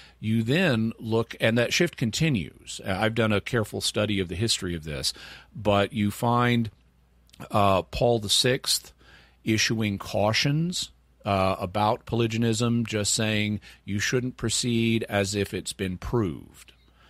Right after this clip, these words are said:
He, he's, he's not forbidding discussion of it the way Pius the twelfth did, but he's saying you shouldn't be proceeding as if it's already been proved, because in his view it hasn't.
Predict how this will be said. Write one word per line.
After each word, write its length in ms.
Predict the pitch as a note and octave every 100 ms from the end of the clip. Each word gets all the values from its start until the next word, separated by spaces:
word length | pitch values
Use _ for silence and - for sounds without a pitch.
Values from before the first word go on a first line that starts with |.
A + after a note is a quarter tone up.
| - _
He, 480 | - G2+ F#2+ F#2+ F#2+
he's, 380 | - G2+ F#2 - -
he's 200 | G2 F#2
not 280 | G#2+ G#2+
forbidding 560 | - G#2+ F#2+ G2 A2 A#2
discussion 520 | B2 - B2+ B2+ C#3
of 140 | C3 D3
it 140 | -
the 60 | A2
way 160 | F#2+
Pius 340 | F#2+ G2+ G2 -
the 100 | F2+
twelfth 380 | G2 G2+ -
did, 280 | C3+ C#3+ D#3 - - - _ F2
but 240 | G2+ G2
he's 240 | A#2+ G2+ G2
saying 320 | G2+ G2+ G2
you 160 | F#2+
shouldn't 360 | F#2+ A#2 A2 A2
be 120 | G2+
proceeding 560 | - F#2+ - G2+ F#2+ F#2
as 160 | F2+
if 160 | F#2 -
it's 140 | F2
already 260 | F#2+ F2 F2
been 220 | E2 E2
proved, 500 | - D3+ A2+ F#2 F2+
because 340 | G2+ - F2+ F2
in 100 | E2+
his 180 | F2
view 200 | E2 D2
it 100 | D#2
hasn't. 520 | F#2+ D3 C3+ - -